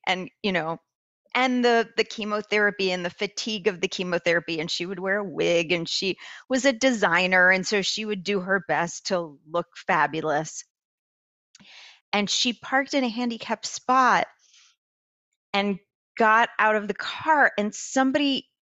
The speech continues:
was yelling at her because she looked fine. I got, I mean, 'cause she could walk, you know, she got out of the car and was, like, assaulted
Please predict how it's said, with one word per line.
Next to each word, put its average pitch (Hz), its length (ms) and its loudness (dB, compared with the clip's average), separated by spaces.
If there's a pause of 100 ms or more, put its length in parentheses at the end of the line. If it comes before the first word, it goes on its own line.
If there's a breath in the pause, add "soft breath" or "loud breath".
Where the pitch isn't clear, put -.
was 196 280 0
yelling 240 640 2
at 156 160 2
her - 480 -2 (1400)
because 277 380 0
she 240 180 0
looked 220 280 -4
fine. 202 260 0
I 277 60 -2
got, 254 160 -2
I 214 60 -4
mean, 233 280 -6
'cause 220 160 -6
she - 160 -2
could 190 160 -4
walk, 165 520 0
you 240 120 -4
know, 196 260 -4
she - 360 -10
got 202 380 0
out 202 360 0
of 202 140 -4
the 202 80 -6
car 254 640 2
and 190 320 -4 (100)
was, 202 220 -6
like, 196 360 -2
assaulted 240 760 0